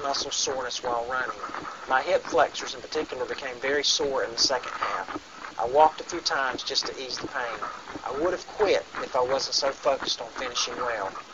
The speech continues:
After I finished, I waited in the chute with our friends for my wife. I pretty much seized up in those fifteen minutes. Cool down lesson learned. And I know how that is, um, Tim. This is Tim, Tim,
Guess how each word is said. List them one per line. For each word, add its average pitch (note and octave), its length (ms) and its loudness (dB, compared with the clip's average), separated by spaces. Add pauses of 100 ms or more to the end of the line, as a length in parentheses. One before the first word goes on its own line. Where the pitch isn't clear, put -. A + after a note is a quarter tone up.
(320)
After C#3+ 240 6
I C#3+ 60 12
finished, E3+ 460 0
I C3 100 6
waited C#3 280 4
in C#3+ 100 -2 (160)
the C3+ 60 -8
chute C3+ 360 -2
with B2 140 2
our A#2+ 100 4
friends D#3 320 0
for - 140 -4
my B2+ 180 0
wife. C3 400 6 (540)
I - 60 0
pretty A3+ 280 6
much D#3+ 300 8
seized F3 360 4
up D3+ 200 6
in B2+ 100 -4
those B2+ 160 -2
fifteen C#3+ 400 -4 (140)
minutes. - 380 0 (500)
Cool G3 240 2
down F#3 340 6
lesson D#3+ 360 4
learned. D3 500 -4 (540)
And D#3 80 6
I F#3 80 8
know G3 80 8
how E3+ 180 10
that D3 160 6
is, C#3+ 480 2
um, A#2+ 300 0 (340)
Tim. D3 340 0
This C#3+ 160 0
is - 100 2
Tim, D#3 300 -2 (460)
Tim, E3+ 280 2